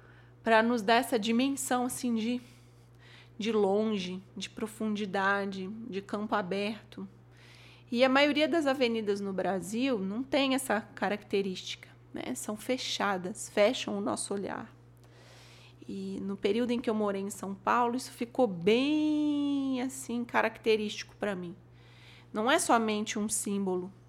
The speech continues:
é uma vivência, né? Eu lembro do primeiro apartamento que eu morei lá, eu chegava da janela, eu ainda via uma certa distância, assim, é,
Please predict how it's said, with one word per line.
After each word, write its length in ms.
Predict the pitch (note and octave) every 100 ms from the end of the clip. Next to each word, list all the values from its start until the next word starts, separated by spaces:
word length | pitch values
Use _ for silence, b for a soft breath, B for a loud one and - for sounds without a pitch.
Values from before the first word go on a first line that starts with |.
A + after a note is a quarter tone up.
| - - - B B B -
é 80 |
uma 200 | G#3+ A3
vivência, 840 | A#3+ F#4+ C4+ A#3 A#3 A#3+ - G3 G3+ - -
né? 220 | G#3+ D#2 -
Eu 140 | G3+
lembro 400 | G#3 A3+ A#3+ A3
do 80 | G#3+
primeiro 360 | G#3+ A3+ A#3
apartamento 600 | A#3 G#3+ A3 G#3 G3 F#3+ -
que 120 | F#3
eu 40 |
morei 360 | F3+ G3+ G3 F3+
lá, 320 | F#3 A3 A3+
eu 720 | A3 - - - - - -
chegava 500 | - G#3+ G3+ A3 G#3+
da 100 | F#3+
janela, 560 | G3+ F#3 F#3 G#3+ A#3 A3
eu 120 | G#3
ainda 280 | G#3+ A#3 C4
via 560 | G#3+ F3 G#3+ A#3 A3
uma 220 | G#3 G#3 A3
certa 380 | A3+ A3+ A3
distância, 760 | G3+ A#3+ - - G#3+ A3 A3+ G3+
assim, 340 | G#3 G#3 G3 - - B B B B B - -
é, 220 | A3